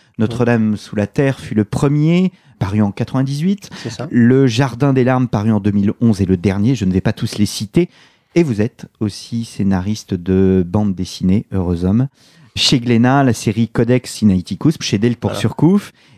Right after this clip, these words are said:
Speaker 1: Et vous venez de publier chez le même éditeur, Aliénor d'Aquitaine, donc dessiné par Carlos Gomez, et je ne veux pas l'oublier,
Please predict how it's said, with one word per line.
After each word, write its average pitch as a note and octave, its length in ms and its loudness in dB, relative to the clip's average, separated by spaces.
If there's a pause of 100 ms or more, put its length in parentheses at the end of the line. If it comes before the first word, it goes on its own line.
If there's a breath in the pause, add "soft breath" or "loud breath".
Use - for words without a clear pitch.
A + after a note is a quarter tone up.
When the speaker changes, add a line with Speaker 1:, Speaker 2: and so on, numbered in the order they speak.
Speaker 1:
Et C#3+ 100 4
vous D#3 160 0
venez D3 220 2
de C#3+ 80 4
publier B2 440 2
chez B2+ 200 0
le G#2 80 4
même B2+ 380 4 (120)
éditeur, A#2+ 680 0 (100)
Aliénor B2 760 2
d'Aquitaine, A2 680 0
donc A2 380 0 (320 soft breath)
dessiné C3 760 2
par D3+ 460 -2
Carlos A#2 400 0
Gomez, A#2 300 0 (180)
et A#2 140 2
je G2+ 100 -2
ne G2+ 160 2
veux F#2 300 -2
pas C3 340 -2
l'oublier, A#2+ 800 0